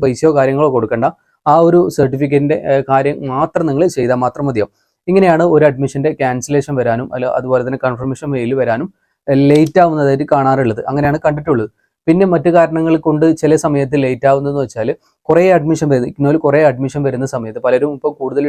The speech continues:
ഡിസ്റ്റൻസ് എഡ്യൂക്കേഷനിലേക്ക് വരുന്ന സ-, ആ, വരുന്നതുകൊണ്ട് ഇഗ്നോ ആണ് കൂടുതൽ ആൾ-, ആൾക്കാരും ചൂസ് ചെയ്യുന്നത് കാണുന്നത്. അപ്പോൾ അതുകൊണ്ട് നമുക്ക് എന്ത് ചെയ്യുന്നു, അഡ്മിഷൻ, ആ, കുറേ ലേറ്റ് ആവുന്നതായിട്ട് കാണാറുണ്ട്.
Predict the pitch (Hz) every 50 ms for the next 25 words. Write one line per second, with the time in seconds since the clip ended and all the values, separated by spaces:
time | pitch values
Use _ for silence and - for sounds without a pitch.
0 | 139 127 - - 135 131 - 135 123 131 135 131 120 - 139 131 131 135 - 139
1 | 131 120 117 131 123 - - - - - 120 120 120 127 120 123 135 135 135 131
2 | 120 110 107 95 - _ _ _ _ _ - 180 151 170 196 196 180 185 185 -
3 | 160 143 143 147 147 143 139 151 - 82 - - 135 135 127 - - 131 131 143
4 | 139 - 143 139 - - 143 139 143 156 - 160 160 160 147 113 107 - _ _
5 | _ _ _ _ - - 151 147 175 165 160 165 214 202 170 156 151 175 196 220
6 | - 160 151 147 147 143 151 143 135 127 127 120 113 120 123 - - 127 123 120
7 | 135 139 131 - - 180 233 - 131 127 127 - 139 131 127 131 135 127 123 123
8 | 120 - - 156 151 135 127 123 123 120 120 120 143 - 139 127 123 131 127 117
9 | 107 104 110